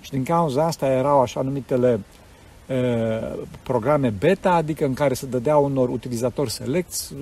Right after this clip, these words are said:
selectați, mă rog, și se plăteau foarte, deci, adică mie mi s-au spus, dar sper să nu așa, mă rog, am ieșit de acolo, că, e, cum îi spune,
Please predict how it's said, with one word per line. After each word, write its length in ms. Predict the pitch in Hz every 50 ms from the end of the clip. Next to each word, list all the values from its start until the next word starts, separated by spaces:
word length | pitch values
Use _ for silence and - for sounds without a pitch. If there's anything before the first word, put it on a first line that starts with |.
| 131 120
selectați, 560 | 120 - - 120 113 98 - 180 175 135 120
mă 100 | 139 139
rog, 160 | 135 127 110 98 104 117 - - - - - - - -
și 160 | - - -
se 120 | 110 - 135
plăteau 280 | 104 131 113 - 143
foarte, 280 | 127 - 180 175 - -
deci, 140 | 120 113 107
adică 260 | 139 120 120 - 135
mie 180 | 123 139 160 151
mi 440 | 143 139 131 123 123 123 120 120
s-au 160 | 110 - 117 104
spus, 300 | - - 190 196 - - - - - - - -
dar 100 | - -
sper 160 | 110 - - 131
să 120 | - 135
nu 160 | 131 139 139
așa, 240 | 123 113 - 233 240 - - - - - - - - - - - - 196 180
mă 100 | - 139
rog, 200 | 135 123 104 90 - - - - - - -
am 80 | 135 131
ieșit 220 | 131 120 - 165
de 80 | 120 113
acolo, 320 | 98 - - 185 240 226 - - - - - - - - - - -
că, 300 | - 214 240 233 214 208 - - - -
e, 200 | 139 135 135 135
cum 160 | 123 - 190
îi 60 | 208
spune, 440 | 170 - - - 143 127 123 113 107